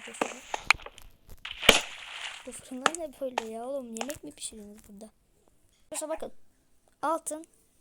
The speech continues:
Altın. Demir. Demir. Elmas, zümrüt, elmas, zümrüt, kuvars ve lapis. Kuvars, lapis, lazuli. Bu arada arkadaşlar bu Squid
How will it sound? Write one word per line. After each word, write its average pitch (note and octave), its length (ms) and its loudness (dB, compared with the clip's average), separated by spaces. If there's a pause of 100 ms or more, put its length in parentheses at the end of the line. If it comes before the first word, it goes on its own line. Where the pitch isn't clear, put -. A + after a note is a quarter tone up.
(540)
Altın. - 380 -6 (600)
Demir. D#4+ 340 -8 (640)
Demir. A3 340 -14 (640)
Elmas, C4+ 460 -2
zümrüt, C#4 600 -10 (280)
elmas, C4 480 -6 (220)
zümrüt, C4+ 400 -8 (440)
kuvars C#4 460 -6 (160)
ve E4+ 200 -6
lapis. - 400 -8 (920)
Kuvars, B3 580 -10 (200)
lapis, B3 440 -10
lazuli. E4+ 320 -8 (640)
Bu C#4+ 60 -2
arada E4+ 160 -4
arkadaşlar D#4+ 420 -12
bu - 100 -12
Squid - 260 -4